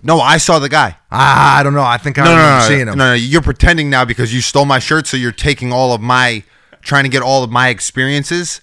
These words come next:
Speaker 1: from that shirt,
Speaker 2: Maybe.
Speaker 1: make 'em your
Speaker 2: It
Speaker 1: own,
Speaker 2: could be.
Speaker 1: so that
Speaker 2: No,
Speaker 1: it's like you never stole the
Speaker 2: maybe
Speaker 1: shirt.
Speaker 2: that's what happens. Maybe when you put on a thrifted shirt, you now have all the experiences that the person who wore that shirt had. Maybe that's the beauty of thrifting.
Speaker 1: That's
Speaker 2: Damn.
Speaker 1: That's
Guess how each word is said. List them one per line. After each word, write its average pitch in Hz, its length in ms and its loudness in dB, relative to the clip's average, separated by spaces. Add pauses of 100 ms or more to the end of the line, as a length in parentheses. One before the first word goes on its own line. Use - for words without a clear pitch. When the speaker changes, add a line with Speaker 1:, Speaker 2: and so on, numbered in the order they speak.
(160)
Speaker 1:
from 139 300 -2
that 151 180 2
shirt, 190 320 -2 (260)
Speaker 2:
Maybe. 127 340 -2
Speaker 1:
make 143 260 2
'em 143 140 -2
your 127 180 0
Speaker 2:
It 143 40 2
Speaker 1:
own, 170 140 2
Speaker 2:
could 143 160 2
be. 147 180 0
Speaker 1:
so 147 140 0
that 147 80 2
Speaker 2:
No, 147 60 4
Speaker 1:
it's - 100 0
like 147 140 0
you 143 60 -4
never 143 200 0
stole 143 240 0
the 120 60 0
Speaker 2:
maybe 185 200 4
Speaker 1:
shirt. 196 60 0
Speaker 2:
that's 196 180 2
what 190 120 0
happens. 117 340 0
Maybe 165 280 0
when 143 260 -2
you 160 160 -2
put 175 260 -2
on 160 160 0
a 123 60 -4
thrifted 139 440 -6
shirt, 151 360 0
you 143 180 0
now 143 240 0
have 139 340 0
all 135 220 0
the 123 120 -4
experiences 143 920 -4 (220)
that 123 140 -6
the 127 80 -8
person 131 360 -2
who 113 100 -2
wore 135 380 0
that 110 200 -2
shirt 110 220 -6
had. 139 220 0
Maybe 131 160 -4
that's 139 180 -4
the 139 100 -10
beauty 135 320 -2
of 117 140 -6
thrifting. 127 400 -6 (320)
Speaker 1:
That's 143 220 -2
Speaker 2:
Damn. 151 420 0
Speaker 1:
That's 151 200 0